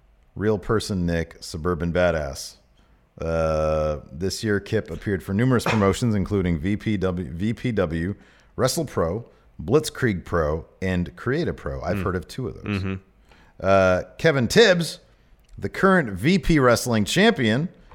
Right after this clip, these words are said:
Speaker 1: was on the September tenth episode of SmackDown, where he was thrown over the barricade by Eric Rowan onto Roman Reigns and a bunch of security guards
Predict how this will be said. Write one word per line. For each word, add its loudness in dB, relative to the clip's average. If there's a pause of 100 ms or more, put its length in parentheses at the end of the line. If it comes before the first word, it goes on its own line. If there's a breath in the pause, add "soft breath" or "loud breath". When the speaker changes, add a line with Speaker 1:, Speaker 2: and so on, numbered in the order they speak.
(280 soft breath)
Speaker 1:
was -2
on 0
the 4
September -2
tenth 0
episode -2
of -6
SmackDown, -6
where -6
he -6
was -4
thrown -2
over 0
the -2
barricade -2
by -4
Eric -4
Rowan -4
onto -4
Roman -2
Reigns -4
and -6
a -8
bunch -8
of -16
security -10
guards -18